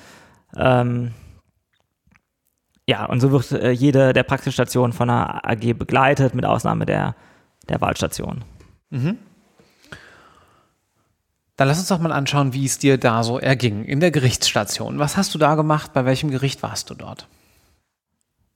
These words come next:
Speaker 1: Bei der Gerichtsstation war ich hier am, am Landgericht Köln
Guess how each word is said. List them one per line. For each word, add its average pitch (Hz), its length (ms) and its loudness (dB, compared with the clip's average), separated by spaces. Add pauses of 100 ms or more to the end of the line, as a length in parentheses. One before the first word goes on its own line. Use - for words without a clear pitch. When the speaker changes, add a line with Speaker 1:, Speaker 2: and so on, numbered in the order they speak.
(160)
Speaker 1:
Bei - 100 -2
der 139 100 4
Gerichtsstation 175 600 2
war 139 160 4
ich 131 80 0
hier 127 180 2
am, 123 280 0
am 120 180 -2
Landgericht 127 560 -2
Köln 180 420 4